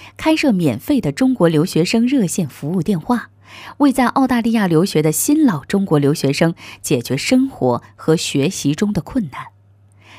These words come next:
他还多次资助澳大利亚派往中国的免费眼科手术医疗队“光明之行”。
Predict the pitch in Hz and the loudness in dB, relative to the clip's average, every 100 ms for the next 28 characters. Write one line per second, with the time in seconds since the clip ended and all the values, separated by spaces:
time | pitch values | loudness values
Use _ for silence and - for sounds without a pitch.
0 | - - 160 156 214 233 - 143 - 160 | -4 -2 0 0 0 -2 -2 -4 -2 -2
1 | 160 123 - - - 277 247 240 240 220 | 0 -2 -4 -8 2 2 4 2 0 0
2 | 190 220 156 131 - 226 233 151 139 139 | 0 -2 0 0 0 0 0 0 2 0
3 | - - - 190 151 156 - 302 180 147 | -2 -12 -2 2 2 0 0 0 0 -2
4 | 120 - 180 196 208 - 170 117 - 175 | -4 -4 -2 -2 -2 -4 -4 -4 -6 -4
5 | 175 226 160 185 240 - - - _ 214 | 0 0 0 0 -2 -2 -14 -20 _ 2
6 | 208 214 170 139 - 226 - - 123 123 | 2 0 -2 -4 -4 -4 -2 -2 -2 -4